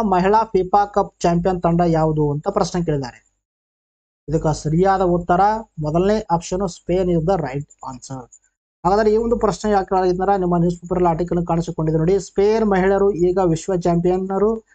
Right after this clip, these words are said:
ಫೈನಲ್ ನಲ್ಲಿ ಇಂಗ್ಲೆಂಡ್ಗೆ ಏಕೈಕ ಗೋಲಿನ ಸೋಲು. ಅಂದ್ರೆ ಇಂಗ್ಲೆಂಡ್ ತಂಡವನ್ನು ಫೈನಲ್ ಪಂದ್ಯ ನೋಡ್ರಿ, ಇಂಗ್ಲೆಂಡ್ ಮತ್ತು ಇಲ್ಲಿ ಯಾವ್ದಪ್ಪ ಅಂದ್ರೆ ಸ್ಪೇನು, ಸ್ಪೇನ್ ಮತ್ತು ಇಂಗ್ಲೆಂಡ್ ಮಧ್ಯದಲ್ಲಿ ಈ ಒಂದು ಸ್ಪ-,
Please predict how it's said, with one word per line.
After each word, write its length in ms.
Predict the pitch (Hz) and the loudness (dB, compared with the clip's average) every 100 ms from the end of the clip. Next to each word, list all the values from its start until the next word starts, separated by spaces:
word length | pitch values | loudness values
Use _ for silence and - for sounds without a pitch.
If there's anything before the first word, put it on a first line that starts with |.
| _ _ | _ _
ಫೈನಲ್ 280 | 180 208 226 | 0 2 2
ನಲ್ಲಿ 220 | 214 214 | 2 2
ಇಂಗ್ಲೆಂಡ್ಗೆ 640 | 220 170 185 202 190 190 196 | 2 0 2 2 2 2 2
ಏಕೈಕ 400 | 170 175 208 208 | 2 0 0 0
ಗೋಲಿನ 440 | 190 170 170 190 | 0 2 2 0
ಸೋಲು. 400 | 202 156 147 143 - | -2 -2 -2 -4 -4
ಅಂದ್ರೆ 300 | 170 196 208 | -2 2 2
ಇಂಗ್ಲೆಂಡ್ 420 | 165 180 214 220 | 2 2 0 0
ತಂಡವನ್ನು 600 | 196 190 190 190 196 202 _ | -2 0 0 0 -2 -8 _
ಫೈನಲ್ 280 | 165 196 220 | 0 0 0
ಪಂದ್ಯ 240 | 208 190 | 0 0
ನೋಡ್ರಿ, 340 | 185 180 208 202 | 0 2 2 2
ಇಂಗ್ಲೆಂಡ್ 380 | 170 180 208 202 | 2 2 2 0
ಮತ್ತು 480 | 185 - 180 147 - _ _ _ - | -2 0 0 -2 -6 _ _ _ -2
ಇಲ್ಲಿ 100 | 180 | 0
ಯಾವ್ದಪ್ಪ 280 | 180 180 180 | 2 0 -2
ಅಂದ್ರೆ 220 | 175 190 | 0 -4
ಸ್ಪೇನು, 600 | - - 190 147 175 214 - _ _ _ _ _ _ _ _ - | -2 0 0 0 -2 -4 -10 _ _ _ _ _ _ _ _ -2
ಸ್ಪೇನ್ 260 | 202 220 | 0 2
ಮತ್ತು 360 | 196 180 208 214 | 0 0 2 2
ಇಂಗ್ಲೆಂಡ್ 420 | 175 175 196 196 | 2 2 2 2
ಮಧ್ಯದಲ್ಲಿ 560 | 180 175 170 175 190 175 | 0 2 2 2 2 2
ಈ 40 | |
ಒಂದು 280 | 175 180 190 | 0 -2 -4
ಸ್ಪ-, 680 | - 170 165 165 165 156 | -4 -2 0 0 -2 -4